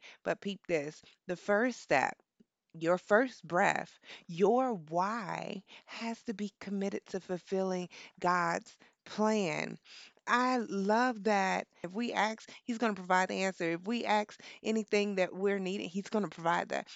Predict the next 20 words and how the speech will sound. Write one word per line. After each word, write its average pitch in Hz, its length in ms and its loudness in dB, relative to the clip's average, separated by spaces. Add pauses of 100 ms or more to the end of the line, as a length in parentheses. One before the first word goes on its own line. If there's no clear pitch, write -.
(140)
But 185 300 2
look, 214 320 4 (1040)
when 175 140 -6
we 240 160 -2
go 226 300 2
to 208 200 -2
Jesus, 170 640 -6 (1120)
when 175 180 -4
we 220 160 -2
go 202 220 -2
to 185 200 -8
God, 151 560 -4 (1200)
and 190 180 0
we're 190 180 0
praying 165 800 -2
in 175 240 -2
the 170 120 0
name 160 360 -2
of 180 80 -8
Jesus, 196 520 -6